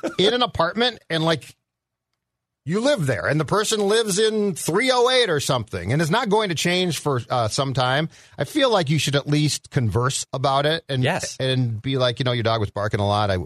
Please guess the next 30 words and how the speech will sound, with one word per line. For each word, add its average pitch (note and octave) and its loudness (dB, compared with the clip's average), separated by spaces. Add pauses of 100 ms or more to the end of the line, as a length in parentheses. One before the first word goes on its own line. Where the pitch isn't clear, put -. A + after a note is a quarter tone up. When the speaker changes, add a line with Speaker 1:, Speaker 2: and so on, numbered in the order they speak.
(160)
Speaker 2:
I'm E2 -6
just - -10
curious F#2+ -6
if F2 -8
you F2 -4
could D2+ -10
do A2+ -2
something A#2 -2
about G#2+ 0
it," G#2+ -4
you A2+ -2
know. F#2+ -2 (680)
Um, F#2+ -2 (500)
Speaker 1:
You E2+ -4
know, F#2+ 0
I A#2 0
Speaker 2:
so D3 0
Speaker 1:
can't, C#3 0
uh, G2 2
Speaker 2:
I'll F3 2
side F3+ 2
with C3 4
Speaker 1:
I, - 2
Speaker 2:
you A#2 2
on G#2 2
Speaker 1:
I, G2 2
Speaker 2:
that F#2 -2
part E2 -8
of D#2 -8
it. - -10